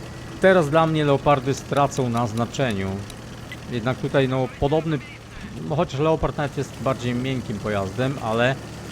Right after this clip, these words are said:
słuchajcie, mamy potom-, po-, powiedzmy sobie, mamy podobny pancerz, tylko że tu mamy dużo lepsze uszkodzenia, dlatego że cztery pociski po trzysta dwadzieścia.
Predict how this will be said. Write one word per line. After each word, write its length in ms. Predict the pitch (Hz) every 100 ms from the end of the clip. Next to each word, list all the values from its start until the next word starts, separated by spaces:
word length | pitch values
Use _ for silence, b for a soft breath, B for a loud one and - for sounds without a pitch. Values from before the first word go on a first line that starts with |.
| - - - -
słuchajcie, 340 | - 131 - 117
mamy 280 | 120 120 120
potom-, 380 | 165 - 147 147 -
po-, 100 | 143 - - - - -
powiedzmy 420 | 196 208 202 165
sobie, 200 | 135 127
mamy 180 | 120 120
podobny 420 | 117 123 151 147
pancerz, 680 | 135 139 135 - 156 151 - -
tylko 240 | 139 131
że 140 | 104 101
tu 440 | - 147 123 123 - -
mamy 380 | 101 98 101 98
dużo 300 | 117 113 113
lepsze 480 | 110 107 - 113 104 110 - - 202
uszkodzenia, 600 | 135 - 117 117 104 101
dlatego 320 | 95 101 101
że 200 | 92 98
cztery 280 | - 147 127
pociski 400 | 120 117 113 -
po 120 | -
trzysta 340 | - 113 -
dwadzieścia. 600 | 104 98 104 117 - 98